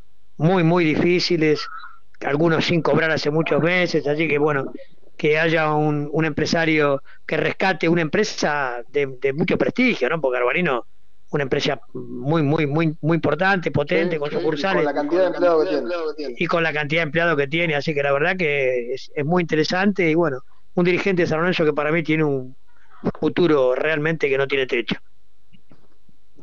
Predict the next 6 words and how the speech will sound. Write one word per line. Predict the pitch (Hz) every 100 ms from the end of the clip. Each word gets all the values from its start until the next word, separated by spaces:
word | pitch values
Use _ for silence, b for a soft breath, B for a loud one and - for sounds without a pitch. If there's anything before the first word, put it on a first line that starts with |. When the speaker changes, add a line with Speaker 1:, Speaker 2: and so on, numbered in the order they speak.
| -
Speaker 2:
Señor, | - 170 214 262 277
señor | 170 220 269 254 -
Nicolás | 170 170 180 202
Mormandi. | 190 180 170 185 208
Speaker 1:
Nicolás | 202
Mormandi. | 175 170 139 - -